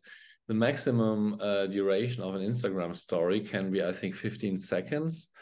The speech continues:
And, uh, yeah, you know, idiot who invests,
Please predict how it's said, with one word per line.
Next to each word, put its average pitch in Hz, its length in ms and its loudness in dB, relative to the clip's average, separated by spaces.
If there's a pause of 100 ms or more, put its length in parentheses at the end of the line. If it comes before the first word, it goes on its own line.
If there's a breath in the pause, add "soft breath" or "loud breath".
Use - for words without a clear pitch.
(580 loud breath)
And, 107 480 4 (160)
uh, 98 760 4 (100)
yeah, 92 340 0
you 82 140 -8
know, 82 240 -6
idiot 101 480 4
who 98 540 -2
invests, 92 840 -2